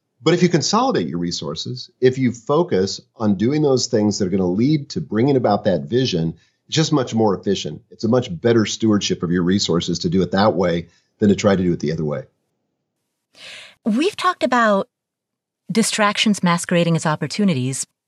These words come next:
Speaker 2: but the flip side of that is that lacking vision also causes you to miss opportunities. Can you talk about how that might happen?
Speaker 1: Yeah, I give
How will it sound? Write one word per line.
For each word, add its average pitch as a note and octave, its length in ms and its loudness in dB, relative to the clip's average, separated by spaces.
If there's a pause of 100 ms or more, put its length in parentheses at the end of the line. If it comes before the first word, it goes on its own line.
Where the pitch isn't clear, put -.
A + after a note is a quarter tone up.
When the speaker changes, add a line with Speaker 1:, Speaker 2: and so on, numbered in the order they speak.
(160)
Speaker 2:
but G#3 140 4
the G#3 60 0
flip - 260 -2
side F3+ 200 0
of C#3 100 -8
that C#3+ 260 2
is D3+ 180 -4
that D#3 180 2
lacking F#3+ 500 0
vision E3 320 2
also F3 360 0
causes D3+ 380 -4
you C#3+ 80 -2
to D#3 160 -2
miss F3+ 440 2
opportunities. B2 680 -2
Can G3 140 0
you G3+ 80 2
talk A3+ 220 -4
about G3+ 300 2 (120)
how F3+ 260 0
that E3+ 180 0
might B2+ 140 -4
happen? - 400 -6 (480)
Speaker 1:
Yeah, B2 320 4
I A2 120 0
give F#3 440 0